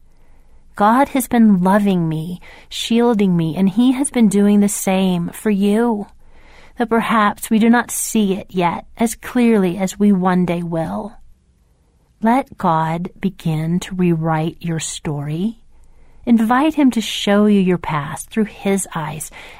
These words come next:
Ask him to surface good memories you've forgotten.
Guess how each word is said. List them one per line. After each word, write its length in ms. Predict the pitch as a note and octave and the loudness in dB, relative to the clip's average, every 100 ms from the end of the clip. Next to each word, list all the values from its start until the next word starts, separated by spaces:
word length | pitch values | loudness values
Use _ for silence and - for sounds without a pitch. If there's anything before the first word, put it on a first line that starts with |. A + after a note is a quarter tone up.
| - | -8
Ask 320 | A#3 C#4+ - | -2 -2 -2
him 140 | E4+ D#4+ | 0 0
to 80 | C#4+ | -2
surface 560 | - A3 G#3+ - G#3+ - | -2 -2 -2 -2 -4 -4
good 280 | F3+ A3 C4 | -2 2 4
memories 800 | C4 G#3 F3 E3 D#3 D3+ D3+ - - | 4 4 4 0 0 -4 -8 -8 -2
you've 180 | G#3+ | 0
forgotten. 720 | G#3+ G#3+ A3+ C4 - F#3 D3+ | 0 -2 -2 -2 0 -2 -4